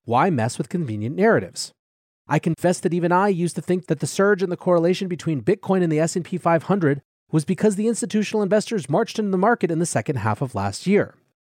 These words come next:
Now I'm not so sure. The institutions did indeed march in, and Bitcoin has to a large extent become a macro asset.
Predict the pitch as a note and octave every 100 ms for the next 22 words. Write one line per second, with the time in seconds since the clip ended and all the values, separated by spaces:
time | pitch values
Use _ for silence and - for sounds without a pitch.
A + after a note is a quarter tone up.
0 | _ _ _ _ D3 C4 D4+ C#4 E3+ D3+
1 | F#3 E3+ E4 C#4+ - - _ _ _ _
2 | _ - E3 D#3+ D#3 E3+ - C#3+ G#2+ A#3
3 | C#4+ A3 D#3 F#3 D#3+ D#3 - A3 G2 -
4 | _ _ - B2 F#3 F3+ F3 C3 D3+ -
5 | C#3+ D3 A#3+ A3 - E3+ F3 F#3+ C3+ B2+
6 | A2+ F#2+ - A2 F#3+ - - -